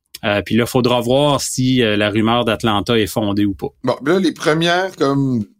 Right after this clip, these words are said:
Speaker 2: activités, là, de la N F L, là, c'est les franchise tags, là.
Speaker 1: Ouais.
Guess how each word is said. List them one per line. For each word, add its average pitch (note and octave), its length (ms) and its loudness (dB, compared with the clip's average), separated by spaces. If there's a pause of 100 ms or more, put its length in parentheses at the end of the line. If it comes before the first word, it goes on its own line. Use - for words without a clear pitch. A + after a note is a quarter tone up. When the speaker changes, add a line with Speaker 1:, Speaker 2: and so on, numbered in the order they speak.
(160)
Speaker 2:
activités, A#2+ 880 -2
là, C3+ 160 -2
de A2+ 80 -4
la A2 140 2
N A2 100 0
F G#2 180 -6
L, A#2 220 2
là, B2 100 0
c'est A2+ 220 -2
les G2 160 0
franchise G#2+ 680 -2
tags, G#2 360 -2
là. B2+ 220 -2 (720)
Speaker 1:
Ouais. A2 180 2